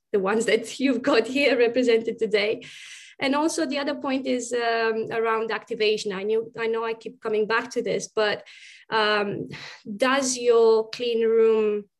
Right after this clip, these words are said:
partner or, um, um, technology enable you to also activate,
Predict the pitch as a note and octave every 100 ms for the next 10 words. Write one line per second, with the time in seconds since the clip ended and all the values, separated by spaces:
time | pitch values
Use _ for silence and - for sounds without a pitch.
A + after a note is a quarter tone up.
0 | _ - A3 - A#3+ A3 G#3+ G#3 G#3+ F#3+
1 | F#3+ F#3+ E3 - - - D3 A#2 A2+ -
2 | - - - - - A3 B3 C4 C4 A3+
3 | G3 - - - - A3+ A#3 A#3+ C#4 B3+
4 | A#3 G#3 G#3 G3+ - - A#3 A3 - B3+
5 | B3+ C4+ B3 - A#3 B3 A3+ G3 F#3 F#3
6 | -